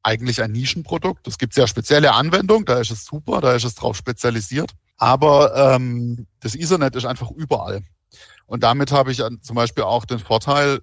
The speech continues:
wenn ich einen, einen Spezialisten brauche, finde ich den sehr viel leichter, wenn der Ethernet können muss, weil den einfach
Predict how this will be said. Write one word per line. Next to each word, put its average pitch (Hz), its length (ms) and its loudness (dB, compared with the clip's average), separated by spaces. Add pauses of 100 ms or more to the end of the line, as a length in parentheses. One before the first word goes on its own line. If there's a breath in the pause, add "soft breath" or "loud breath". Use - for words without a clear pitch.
wenn 113 160 -6
ich 104 140 -8
einen, 107 360 -10
einen 107 200 -14
Spezialisten 131 720 -2
brauche, 151 500 -4 (240)
finde 127 300 -4
ich 117 60 -10
den 113 180 -4
sehr 127 180 2
viel - 180 -4
leichter, 131 520 2
wenn 117 100 0
der 117 160 2
Ethernet 135 380 -2
können 107 260 -4
muss, 156 320 -6
weil 107 100 0
den 110 140 -4
einfach 95 400 -8